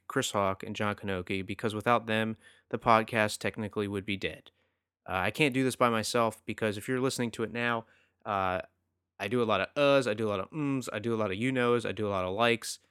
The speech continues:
It'd just be really boring to do this by myself, and I don't, honestly don't know who else would do it with me. You know, they've been a big part of this podcast for a whole year, and,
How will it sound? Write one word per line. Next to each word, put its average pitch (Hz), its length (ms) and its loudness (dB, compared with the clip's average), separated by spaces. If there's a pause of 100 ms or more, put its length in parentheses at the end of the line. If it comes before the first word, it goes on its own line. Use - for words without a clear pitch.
(320)
It'd 127 120 -2
just 127 180 -4
be 123 120 2
really 127 380 4
boring 120 480 2 (100)
to 135 100 2
do 131 140 2
this 131 140 0
by 131 160 4
myself, 139 580 0
and 107 180 -4
I 120 120 0
don't, 127 200 -2
honestly 127 380 0
don't 120 160 2
know 120 160 0
who 117 180 0
else 113 200 0
would 107 140 -6
do 127 140 2
it 131 40 0
with 135 200 -2
me. 135 280 -2 (1000)
You 127 60 -10
know, 127 100 2
they've 139 240 2
been 143 160 2
a 131 60 2
big 131 380 0
part 135 200 4
of 127 60 2
this 127 120 -2
podcast 117 800 0 (240)
for 113 160 0
a 107 60 -2
whole 120 180 0
year, 117 400 0
and, 101 220 -6